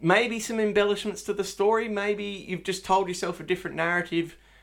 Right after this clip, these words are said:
for whatever comfort reason that there was. And that's okay. That is part of a natural human response. But again,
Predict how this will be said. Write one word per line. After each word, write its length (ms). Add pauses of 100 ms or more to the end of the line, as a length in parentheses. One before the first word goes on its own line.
for 140
whatever 380
comfort 440
reason 380
that 160
there 140
was. 260
And 160
that's 220
okay. 420
That 160
is 140
part 320
of 80
a 40
natural 420
human 380
response. 640 (460)
But 100
again, 480